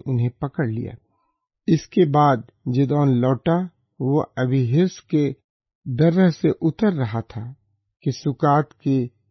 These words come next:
ایک جوان آدمی سے ملا۔ جدعون نے اسے پکڑ کر مجبور کیا کہ وہ شہر کے رہنماؤں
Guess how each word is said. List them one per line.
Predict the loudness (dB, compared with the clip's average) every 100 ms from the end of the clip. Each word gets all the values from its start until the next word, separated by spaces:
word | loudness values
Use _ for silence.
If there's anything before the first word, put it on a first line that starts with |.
| _
ایک | 2 2 0
جوان | -2 0 2 2 0 -4
آدمی | -4 -4 -4 -6
سے | -6 -6 -8 _ -2
ملا۔ | 2 2 0 -6 _ _ _ _ _ -2
جدعون | 2 4 4 4 4
نے | 4 2
اسے | -2 -2 -4
پکڑ | -4 -4 -2 -2
کر | -2 -2
مجبور | -2 -2 -2 0 0
کیا | 0 -2 -2 -2 -10 _ -6
کہ | -2
وہ | 0 0
شہر | -2 0 0 -2
کے | -4 -2
رہنماؤں | -2 -2 -2 -2 -2 -2